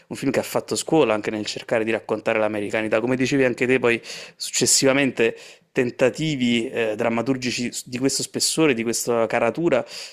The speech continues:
ci sono stati, sì, ma in una chiave effettivamente più grottesca, più critica, se vogliamo, soprattutto poi andando verso gli anni sessanta e la New Hollywood negli anni settanta. Questo forse è in un certo senso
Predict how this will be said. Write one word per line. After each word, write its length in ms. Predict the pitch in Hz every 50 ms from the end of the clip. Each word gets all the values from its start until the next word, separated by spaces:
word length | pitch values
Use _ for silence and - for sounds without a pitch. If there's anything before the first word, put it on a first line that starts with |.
| -
ci 200 | _ - - -
sono 180 | - - 147 156
stati, 340 | 165 - - 156 156 151 127
sì, 140 | - 156 151
ma 80 | 131
in 60 | 120
una 100 | 113 110
chiave 180 | 110 113 135 127
effettivamente 600 | 110 - - 135 - 123 117 120 120 113 - 123
più 160 | - - 113
grottesca, 500 | 107 95 104 - - 143 151 151 - 113
più 180 | - - - 110
critica, 320 | - - 131 127 120 113
se 120 | 104 113 107
vogliamo, 360 | 110 113 117 120 117 113 110
soprattutto 500 | 104 120 110 110 107 - 120 110 - 113
poi 80 | 110 110
andando 300 | 110 110 110 110 107 110
verso 360 | 110 107 - - - 120 113 - - - - - - - -
gli 80 | - 131
anni 140 | 117 117
sessanta 580 | 110 113 113 - - - 127 123 120 113 - 113
e 60 | 110
la 100 | 110 110
New 160 | 107 110 110
Hollywood 300 | 107 107 104 104 107 107
negli 140 | 110 113 110
anni 200 | 107 107 107 110
settanta. 580 | 104 113 107 - - 107 104 - - - - 107 -
Questo 320 | - - - 147 - -
forse 360 | 151 127 127 120 - - - 127
è 40 |
in 80 | 120 113
un 60 | 113
certo 280 | 107 - 127 - - 139
senso 580 | 131 139 120 107 - - 117 113 - - _